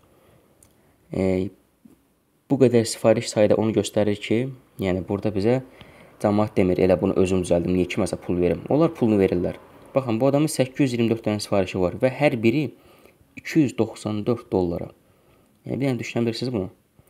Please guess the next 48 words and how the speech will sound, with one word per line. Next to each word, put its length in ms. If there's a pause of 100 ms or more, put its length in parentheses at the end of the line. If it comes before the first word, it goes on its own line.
(500)
Bu 140
adam 240
burada 160
nə 140
qədər 180
pul 220
qazanmış 340
olur? 220
İki 260
yüz, 220
üç 180
yüz 160
min 160
arası 340
pul 160
qazanmış 440
olur. 200 (240)
İki 200
yüz, 100
üç 180
yüz 80
min 140
arası 220
dollar. 340 (440)
Yəni, 240
bizim 280
ölkəmizdə 360
bu 80
pulu 220
qazanmaq 420
üçün 220 (720)
bəlkə 360
də, 120 (1120)
e, 80 (180)
nə 120
bilim, 240
yəni, 180 (100)
ən 220
yaxşı 340
halda, 460 (100)
ən 220
yaxşı 340
halda 220
da 100
belə 160
deyim, 220
hardasa 340
işləsək, 480